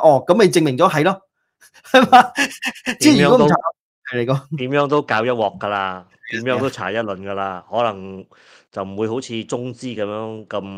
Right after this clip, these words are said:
Speaker 2: 嚴格嘅，
Speaker 1: 係啊。
Speaker 2: 查，
Speaker 1: 好啦。
Speaker 2: 做個樣都要查一鑊㗎啦。
Speaker 1: 嗱，噉原來呢，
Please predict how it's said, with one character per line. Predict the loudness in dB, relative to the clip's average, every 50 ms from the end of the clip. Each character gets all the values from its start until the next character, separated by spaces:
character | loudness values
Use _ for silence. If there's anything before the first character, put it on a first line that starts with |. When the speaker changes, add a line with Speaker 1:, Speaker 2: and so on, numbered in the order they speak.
| -14 -14 -14 -14
Speaker 2:
嚴 | -16 -16 -18 -16
格 | -10 -6 -2
嘅， | 0
Speaker 1:
係 | 0 2 2 2 0 0 -2 -4 -6 -10
啊。 | -14 _ _ _ _
Speaker 2:
查， | -14 -10 -6
Speaker 1:
好 | -2 -2
啦。 | -2 -2 -4 -6 _ _ _
Speaker 2:
做 | _ -6 -6 -2
個 | 0 0 0
樣 | 2 2 0 0
都 | 0 0
要 | -2 -2
查 | -2 -4 -8 -6 -6
一 | -4
鑊 | -4 -4 -6 -6
㗎 | -6 -6
啦。 | -4 -4 -4 -4 -6 -8 -12 _ _ _ _ _ -20 -20 -20 -20 -20 _ _ _ _ _ _ _ _ _
Speaker 1:
嗱， | -10 -6
噉 | -4 -2 0
原 | 0 0 0
來 | 0 0 0 -2
呢， | -4